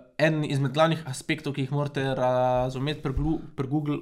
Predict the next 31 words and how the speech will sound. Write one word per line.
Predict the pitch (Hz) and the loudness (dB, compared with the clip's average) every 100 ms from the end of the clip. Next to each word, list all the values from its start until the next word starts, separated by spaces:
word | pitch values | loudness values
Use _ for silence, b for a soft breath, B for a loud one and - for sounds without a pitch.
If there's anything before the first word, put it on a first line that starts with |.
| - | -4
oglasih, | 135 127 131 - - 131 | -4 -2 -2 -2 -6 -10
so | - 127 | -6 -8
ključne | - 135 127 - 127 120 | -6 -6 -6 -6 -4 -4
besede. | 113 120 117 - 123 120 110 | -4 -6 -6 -6 -6 -6 -8
Ker | - 139 135 | -4 -2 -2
vi, | 127 185 190 | -2 -4 -6
ko, | - - 135 | -10 -6 -4
ko | 131 139 | -4 -4
delate | 139 147 147 | -2 0 -2
še | 135 - | -6 -8
posebej | - 160 143 | -6 -4 -2
Google | 139 143 143 | -2 0 -2
Search | 135 - 151 - - - B B | -2 -2 -2 -2 -8 -14 B B
oziroma | 120 131 135 131 | -4 -2 0 0
Google | 120 131 135 | -2 -2 0
iskalne | 127 - 139 139 131 131 B B B B _ _ _ - | 0 0 0 2 0 -4 B B B B _ _ _ -2
oglase, | 131 123 123 120 120 120 139 165 185 | 0 2 2 0 0 2 2 2 0
jih | 175 143 135 | 0 0 -2
boste | 135 143 135 - - | -2 0 -2 -6 -4
targetirali | - 131 123 123 156 156 135 | 4 4 4 -2 0 0 2
glede | 131 131 | 2 2
na | 147 | 0
to, | 139 139 | 0 -6
kaj | - - 139 | -2 4 4
ljudje | 127 127 131 131 - | 4 -2 -4 -6 -4
iščejo, | 143 - - 101 - - b b | -4 -4 -8 -10 -12 -14 b b
eh, | b - 120 120 | b -4 -2 0
na | 117 | -2
samem | - 131 131 | -2 -2 0
Googlu. | 131 135 120 - B B B _ - | 0 0 -2 -6 B B B _ -2
In | 151 147 147 147 | 2 4 4 2